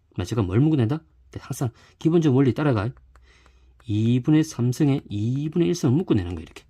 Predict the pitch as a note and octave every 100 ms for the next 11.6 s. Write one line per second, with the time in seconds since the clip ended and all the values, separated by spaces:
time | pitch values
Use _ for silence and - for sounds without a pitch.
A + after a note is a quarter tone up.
0 | _ - G#3 D3 G2 F#2+ A#2+ - F2+ -
1 | - G3+ G3+ - - F#2 B2+ B2 C#3 C3
2 | _ _ _ - F#3 G2 F2 C#3 G2 G#2
3 | G2+ G#2 C#3+ C#3 D#3+ G2+ E2+ E2 - -
4 | - A#2+ - - G2+ A#2 G2 F#2 C#3 -
5 | - - _ - A#2 E3 C#3+ C3+ D3 G#2
6 | G#2+ B2 A#2 D#3+ D3+ C3+ G2 G#2 D#3 C#3+
7 | D3+ F2+ - G#2+ - _ _ - A#2+ F3
8 | F3 A#2+ - _ _ - G#2 A#2 C3 -
9 | - - - D#3+ E3 E3+ E3 E3+ D#3 G#2
10 | B2 E3+ D3+ D#3 C3+ G#2 F#2+ - A2+ C3+
11 | F3+ E3 C#3 A2 D#3+